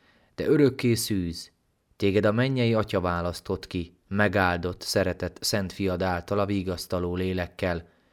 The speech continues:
aki a kegyelem teljessége és a tökéletes jóság. Üdvözlégy, Isten palotája!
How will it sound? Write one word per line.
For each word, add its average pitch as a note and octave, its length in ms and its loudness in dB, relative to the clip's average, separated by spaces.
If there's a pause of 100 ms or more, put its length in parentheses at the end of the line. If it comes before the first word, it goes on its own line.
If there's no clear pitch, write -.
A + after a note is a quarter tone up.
(280)
aki A#2+ 260 0
a A2+ 60 4
kegyelem B2+ 460 4
teljessége G2+ 720 2
és G2 200 0
a G#2 100 -2
tökéletes E2+ 720 -4
jóság. E2+ 640 -10 (1040)
Üdvözlégy, G2 680 0
Isten G2+ 400 -2
palotája! E2+ 760 -4